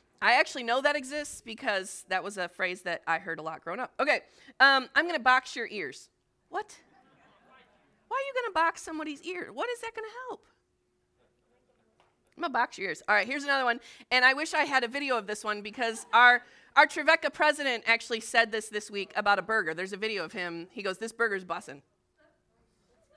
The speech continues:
It's good. There you go. All right, so adults, I want you to go home to your kids today and be like, "This is bussin' lunch."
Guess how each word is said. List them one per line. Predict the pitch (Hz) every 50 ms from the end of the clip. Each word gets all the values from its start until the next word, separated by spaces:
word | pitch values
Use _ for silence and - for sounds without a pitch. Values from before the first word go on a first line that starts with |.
| _ _ _ _ _ _ _ _ _ _ -
It's | - 175 -
good. | - 185 190 190 175 165 151 175 165 _ _ _ _ _ _ _ _ _ _ _ _ _ -
There | - 190
you | 208 214
go. | 214 233 220 208 190 - - -
All | 226
right, | 247 247 226 -
so | - 269 277 247 226
adults, | 240 226 240 240 240 262 277 - - - - - -
I | -
want | 226 226
you | 247 240
to | 233
go | 233
home | 214 220 208 226 233 247
to | 240 -
your | 196 202
kids | 190 - - 202 208 208
today | - - 214 220 220
and | 208
be | 196 196
like, | 175 170 -
"This | 190 -
is | - 170
bussin' | - - 160 160 - - 156
lunch." | 156 156 156 156 147 - - -